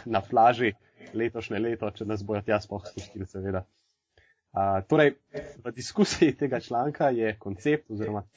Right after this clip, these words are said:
paradigma, eh, mišičnega spomina narejena na podlagi trenutnih raziskav na živalskem in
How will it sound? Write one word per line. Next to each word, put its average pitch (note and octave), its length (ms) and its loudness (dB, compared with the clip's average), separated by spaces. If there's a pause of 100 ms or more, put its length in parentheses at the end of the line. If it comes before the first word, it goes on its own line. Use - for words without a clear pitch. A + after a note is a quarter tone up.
(120)
paradigma, A#2 640 -2
eh, - 680 -12
mišičnega A#2+ 580 -4
spomina D3+ 460 2 (680)
narejena D#3 500 6
na C#3 140 0
podlagi C3 580 2 (100)
trenutnih C3 760 -2
raziskav A#2 720 4
na A2+ 120 -8
živalskem G#2+ 720 0 (220)
in G2 160 -12